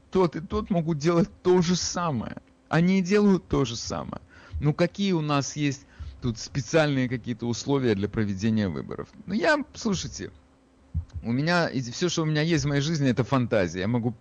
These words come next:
просто предположить, как это делается. Им шлется какая-то инструкция из Вашингтона, из си ди си даже, может быть, где написано: "Машины должны стоять в пяти метрах друг от друга, люди не стоят, не должны стоять друг от друга ближе, чем три метра". Все, расчертите это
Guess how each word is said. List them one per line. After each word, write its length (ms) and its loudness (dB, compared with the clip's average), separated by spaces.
просто 380 0
предположить, 800 0
как 220 -2
это 140 -6
делается. 640 -6
Им 140 0
шлется 400 0
какая-то 400 2
инструкция 640 2
из 140 2
Вашингтона, 800 2
из 120 -2
си 240 -6
ди 160 0
си 220 0
даже, 240 0
может 300 0
быть, 140 -4
где 100 -4
написано: 440 -2
"Машины 460 0
должны 320 0
стоять 300 -2
в 20 -18
пяти 240 -6
метрах 380 4
друг 240 0
от 100 0
друга, 380 0
люди 320 2
не 100 2
стоят, 480 0
не 140 0
должны 260 -2
стоять 400 0
друг 220 -4
от 80 -2
друга 240 0
ближе, 340 0
чем 240 2
три 180 -4
метра". 380 -4
Все, 320 0
расчертите 760 -4
это 200 -4